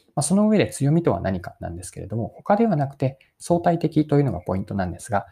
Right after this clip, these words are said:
他ではなくて自分たちが選ばれる理由です。で、一方で弱みとは何かというと、その弱みというのは選ばれなくなる要因なんです。あるいは価値を下げてしまうもの。これらを弱みとみなして、お客さんの立場で自分たちの商品、サービス、あるいは会社自体の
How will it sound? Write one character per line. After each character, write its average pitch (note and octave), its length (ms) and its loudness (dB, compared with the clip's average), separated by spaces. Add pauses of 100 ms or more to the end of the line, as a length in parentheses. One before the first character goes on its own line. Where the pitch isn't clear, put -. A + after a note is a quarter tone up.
(220)
他 F#3+ 180 2
で G#3 100 4
は G3 100 6
な D3+ 100 2
く C#3 100 -10
て E3+ 140 2
自 A2 140 -2
分 C3 180 2
た G#2 100 0
ち - 140 -6
が C3 180 2
選 G2 140 0
ば G2 80 0
れ G2+ 100 0
る C#3 120 2
理 F2+ 120 0
由 F2+ 140 -10
で - 80 -12
す。 - 260 -12 (960)
で、 B2+ 80 2
一 C#3 140 -2
方 B3 120 6
で B2 80 4
弱 G2 180 2
み B2 100 2
と G#2+ 120 -2
は E2 80 -2
何 F#2+ 160 -2
か F2+ 120 -6
と F2+ 100 -10
い F2+ 100 -10
う F2+ 40 -12
と、 - 240 -2 (120)
そ - 160 -4
の D#3+ 100 4
弱 D#3 200 6
み F#3 120 4
と G#2+ 100 2
い F2+ 120 -4
う - 20 -10
の E2 80 -8
は F2 200 0
選 C3+ 160 2
ば F#3+ 100 2
れ G#3 100 2
な C3+ 120 0
く - 120 -10
な E2+ 100 -4
る A2+ 140 0
要 F#2+ 180 0
因 F2+ 140 -2
な E2 80 -8
ん F#2 80 -14
で - 80 -18
す。 - 180 -16 (220)
あ - 100 0
る F#3+ 100 4
い F#3 40 4
は C#3 120 0
価 - 140 -6
値 - 160 -2
を - 80 2
下 - 140 0
げ E3+ 100 2
て - 120 -4
し - 120 -12
ま - 80 -8
う - 60 -12
も - 80 -20
の。 F2 160 -12 (320)
こ - 140 -2
れ G3+ 80 4
ら F3 80 6
を A#2 40 6
弱 F#2+ 280 2
み G#2 100 -2
と F#2 140 -4
み F2+ 80 -8
な F2 100 -6
し - 80 -14
て、 - 220 -4 (500)
お A2+ 60 -4
客 C#3 180 -2
さ D3 140 -2
ん D3 40 0
の D3 60 -2
立 D3 240 -4
場 G2 80 -6
で A2+ 140 0
自 G2+ 180 -6
分 C3 140 0
た A2 100 -4
ち - 140 -12
の F#2+ 100 -14
商 F#2+ 180 -4
品、 - 180 -12
サ - 140 -8
ー F2+ 60 -4
ビ F2+ 80 -10
ス、 - 160 -14
あ C3 80 -2
る F#3 80 0
い F3+ 60 0
は - 80 -4
会 D3 200 -4
社 D#3 140 0
自 E3 140 -2
体 - 180 -2
の F#2+ 200 -6